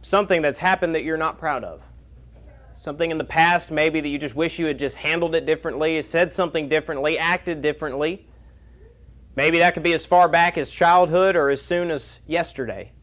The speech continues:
And for many of us, it's difficult to overcome that feeling of just wishing something had happened different. Just wishing I had been a different person, maybe not having the knowledge you have now.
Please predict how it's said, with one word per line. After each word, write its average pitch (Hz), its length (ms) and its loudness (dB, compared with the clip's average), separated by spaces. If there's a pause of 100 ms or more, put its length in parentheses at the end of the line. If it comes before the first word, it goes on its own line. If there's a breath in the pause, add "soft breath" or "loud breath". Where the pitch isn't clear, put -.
(2250)
And 143 140 -8
for 165 100 -2
many 214 280 4
of 175 100 4
us, 175 220 2
it's 143 160 -10
difficult 180 560 2
to 180 120 -6
overcome 180 720 -2
that 165 240 0
feeling 190 300 2
of 143 80 -6
just 143 200 -14
wishing 190 380 -2
something 170 320 -16
had 156 100 -20
happened - 280 -16
different. - 420 -18 (1600)
Just - 180 -10
wishing 196 260 0
I 175 80 -4
had 165 100 -4
been 170 140 -6
a 156 60 -4
different 160 340 -4
person, 135 460 -10
maybe 170 200 -4
not 165 200 -4
having 180 300 -2
the 147 80 -4
knowledge 160 360 -2
you 160 120 -6
have 160 200 -2
now. 147 360 -6